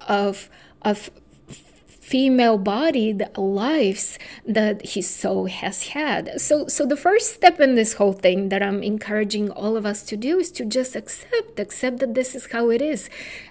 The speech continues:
accept that this is who we are. And, and this is the, the, the, the, the honoring of our soul's journey. This is the recognition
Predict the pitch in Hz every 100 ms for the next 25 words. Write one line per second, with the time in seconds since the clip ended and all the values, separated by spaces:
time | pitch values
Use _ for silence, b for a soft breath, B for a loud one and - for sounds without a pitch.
0 | - 214 - - 214 240 214 196 196 208
1 | 196 - 196 202 196 196 269 330 180 185
2 | - B B B - - 240 233 233 -
3 | - 233 233 226 214 - 233 240 269 -
4 | - - - 254 247 - - 214 214 226
5 | 214 - 214 233 220 214 208 202 214 208
6 | 214 208 - 226 247 254 233 196 185 180
7 | - 208 196 180 - - 190 185 190 190
8 | 190 190 175 185 190 226 - 226 233 220
9 | 220 220 226 214 226 247 - 190